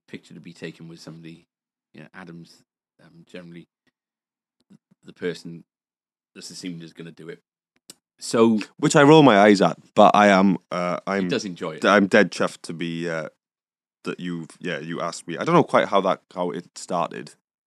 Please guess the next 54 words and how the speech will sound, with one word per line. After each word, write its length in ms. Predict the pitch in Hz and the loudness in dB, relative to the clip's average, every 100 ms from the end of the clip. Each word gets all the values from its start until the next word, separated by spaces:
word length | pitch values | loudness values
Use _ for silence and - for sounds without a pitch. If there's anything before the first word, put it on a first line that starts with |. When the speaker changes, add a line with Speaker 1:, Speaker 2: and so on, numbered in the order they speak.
| _ | _
Speaker 2:
I 60 | - | -8
don't 120 | 104 | -4
know 60 | 92 | -2
how 180 | 101 92 | 2 2
the, 100 | 90 | 0
how 200 | - 95 | -2 0
we 300 | 90 82 95 92 | 0 -2 -8 -8
start, 300 | - 92 - | -4 -4 -4
how 80 | 101 | -2
Speaker 1:
I 20 | |
Speaker 2:
it 20 | 110 | -2
Speaker 1:
didn't 160 | 85 | 0
Speaker 2:
ended 140 | 110 101 | -2 -2
Speaker 1:
want 120 | 98 | -6
Speaker 2:
up. 40 | - | -8
Speaker 1:
to 100 | 107 | -16
put 60 | |
myself 380 | 98 - 90 - | -16 -14 -14 -12
up 120 | 90 | -18
for 120 | - 90 | -16 -16
any 160 | 85 | -16
kind 220 | - 92 | -18 -20
of 80 | 80 | -20
criticism 540 | - - - 82 82 80 | -18 -18 -18 -20 -20 -20
at 80 | - | -20
all. 140 | 78 _ | -20 _
So 360 | - - 110 | -10 -8 -8
Speaker 2:
<laughs> 0 | |
Okay. 380 | 98 - - 92 - _ _ - | -10 -10 -12 -14 -16 _ _ -20
Speaker 1:
we 60 | 110 _ _ - | -20 _ _ -20
<laughs> 360 | - - - - | -20 -20 -8 0
pushed 280 | 147 - | 0 0
you 120 | 127 110 | -8 -8
in 120 | 104 98 | -12 -14
front 220 | 123 82 | -16 -16
of 80 | 90 | -18
the 60 | |
camera. 200 | - - - - | -16 -18 -18 -4
Speaker 2:
So 160 | - | 2
Speaker 1:
No, 80 | 143 | 6
Speaker 2:
what 80 | 143 | 6
Speaker 1:
no, 40 | |
Speaker 2:
I, 160 | 190 180 | 6 6
Speaker 1:
no, 80 | 117 | 6
Speaker 2:
so 120 | 160 | 6
Speaker 1:
it 40 | |
Speaker 2:
what 100 | 165 | 6
I 60 | 170 | 6
am 140 | 156 | 4
essentially 440 | 147 147 131 120 104 | 4 2 2 4 4
is 180 | 101 - | 4 2
a 140 | 107 | 0
meat 300 | 101 107 - - | 2 0 -4 -14
shield. 520 | - 110 90 82 | -4 0 0 -2